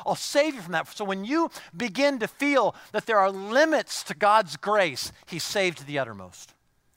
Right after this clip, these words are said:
When you begin to wonder, "How is it possible that an infinitely holy God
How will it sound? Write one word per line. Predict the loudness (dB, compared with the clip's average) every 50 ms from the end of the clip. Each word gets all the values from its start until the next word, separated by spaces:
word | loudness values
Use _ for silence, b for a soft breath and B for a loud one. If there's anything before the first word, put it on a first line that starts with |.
| B B B
When | B -2 -2 -2
you | 0 0 0 0 2
begin | 0 0 -2 0 0 -2 0
to | 0 -2
wonder, | -2 0 2 2 2 2 2 -2 -2
"How | -2 -4 -2 2 4 6 8 8 8 6 4
is | 2 -2 -6 -4 -2
it | -4 -6 -6 _
possible | -6 0 4 4 4 4 2 -4 -6 -4 -4 -4 -4 B B B B B
that | 0 0
an | 0 -2 -6 -6
infinitely | -2 0 0 0 -2 -4 -6 -4 -4 -4 -6 -4 -6 -6
holy | -6 -6 -10 -2 2 2 4 4 2 0 0 -2 -4
God | -2 2 4 6 6 8 6 6 4 2 0